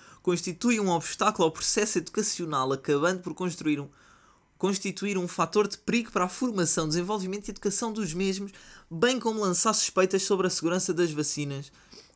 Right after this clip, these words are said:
e o real propósito subjacente às campanhas de vacinação. Eia, bro! Este gajo está noutro mundo.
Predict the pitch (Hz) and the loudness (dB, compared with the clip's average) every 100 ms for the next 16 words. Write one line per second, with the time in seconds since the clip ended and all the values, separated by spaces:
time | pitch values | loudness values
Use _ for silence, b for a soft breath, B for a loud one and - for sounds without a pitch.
0 | - 165 170 165 185 180 170 170 175 170 | -8 -2 0 2 2 2 -2 2 2 2
1 | 160 190 156 156 - 175 175 180 - 156 | -2 -4 0 0 0 -2 -4 -4 -4 -2
2 | 175 165 170 156 156 156 - 165 156 - | -2 0 -2 -4 -4 -4 -4 -4 -4 -4
3 | 143 135 B B B B B _ - 233 | -4 -6 B B B B B _ -2 0
4 | 247 190 151 131 117 123 151 170 180 190 | 2 2 2 0 -4 -8 0 2 4 4
5 | 190 185 180 165 151 123 - b - - | 4 2 0 0 -2 -6 -12 b -10 -8
6 | - 320 - 131 127 - 208 214 208 208 | -6 -6 -4 -6 -6 -6 -6 -4 -4 -6
7 | 180 131 - | -8 -8 -12